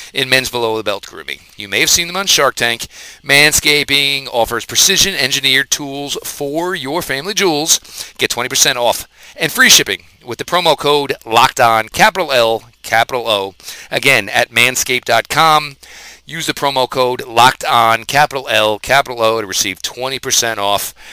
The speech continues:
John, A, it's been too long. We'll get into some game talk, but, um, look at you, eh? John Costco maybe becoming a little bit more of a corporate guy as we make the trek closer to the east.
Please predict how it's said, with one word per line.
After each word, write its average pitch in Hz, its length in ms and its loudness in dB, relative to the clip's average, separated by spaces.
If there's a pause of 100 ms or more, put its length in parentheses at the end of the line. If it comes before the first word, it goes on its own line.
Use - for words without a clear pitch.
(400)
John, 208 380 6
A, 214 760 4
it's 170 160 -6
been 175 180 2
too 147 160 -4
long. 123 460 -4
We'll 160 160 -2
get 175 240 4
into 226 160 0
some 180 180 2
game 143 340 2
talk, 113 440 -2 (480)
but, 208 160 2
um, 214 460 0 (520)
look 196 260 -4
at - 220 4
you, 480 240 2
eh? 277 300 2
John 302 320 2
Costco 339 600 0
maybe 240 280 -2
becoming 285 360 0
a 262 80 -2
little 254 220 -2
bit 269 160 -8
more 226 300 -6
of 262 80 -8
a 214 40 -8
corporate 262 500 -6
guy 233 340 6
as 202 240 2
we 214 160 -10
make 147 320 -6
the 196 320 -4
trek - 580 0
closer 190 400 -2
to - 160 -4
the 190 80 -4
east. 202 400 -2